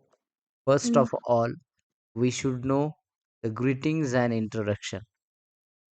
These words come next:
Speaker 1: Greeting means शुभेच्छा असतात. सुरुवातीला भेटल्यानंतर आपण
Speaker 2: बरोबर.
Speaker 1: एकमेक-, एकमेकांना जे बोलत असतो, सुरुवात करत असतो,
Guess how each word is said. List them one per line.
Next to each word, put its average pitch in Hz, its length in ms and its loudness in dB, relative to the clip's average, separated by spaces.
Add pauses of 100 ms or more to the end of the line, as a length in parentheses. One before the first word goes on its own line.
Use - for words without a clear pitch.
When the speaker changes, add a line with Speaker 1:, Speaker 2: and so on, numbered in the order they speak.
(260)
Speaker 1:
Greeting 147 380 0
means 143 300 -2 (180)
शुभेच्छा 123 580 0
असतात. 123 360 2 (880)
सुरुवातीला 127 520 4
भेटल्यानंतर 120 840 2 (600)
आपण 240 360 2
Speaker 2:
बरोबर. 233 240 6
Speaker 1:
एकमेक-, 233 440 4 (400)
एकमेकांना 113 720 -2 (260)
जे 110 100 -4 (480)
बोलत 135 320 2
असतो, 98 540 -4
सुरुवात 117 420 0 (140)
करत 110 260 -2
असतो, 104 420 -10